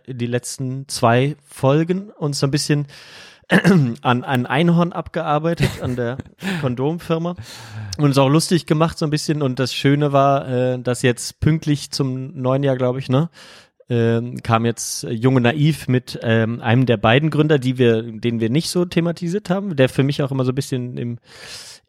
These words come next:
Speaker 1: in der Wahrnehmung im Schatten stand, weil er auch, glaub ich, ein bisschen ruhigerer Typ ist als der Waldemar, den wir hatten. Ähm, ich habe jetzt seinen Namen wieder vergessen.
Speaker 2: Walde-,
Speaker 1: Sagst du uns jetzt.
Speaker 2: Waldemar ist der Investmentbanker und,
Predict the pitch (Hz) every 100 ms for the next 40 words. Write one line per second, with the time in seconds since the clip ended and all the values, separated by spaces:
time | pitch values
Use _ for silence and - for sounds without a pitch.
0 | _ _ - 131 123 107 110 151 147 143
1 | 139 143 120 151 - 170 196 185 127 120
2 | 123 120 123 120 127 113 135 - 127 113
3 | 139 160 147 151 151 - 160 180 - 135
4 | 120 - 120 110 110 135 151 151 170 _
5 | _ - - _ _ 139 131 135 139 151
6 | 151 175 - 117 117 117 123 _ _ -
7 | 117 - 110 110 120 120 120 107 110 123
8 | - 156 - - 113 123 123 - 113 95
9 | - 147 123 120 127 139 131 127 117 -
10 | 120 117 117 110 110 107 117 - 139 135
11 | 135 135 135 143 139 135 - 113 113 113
12 | - - -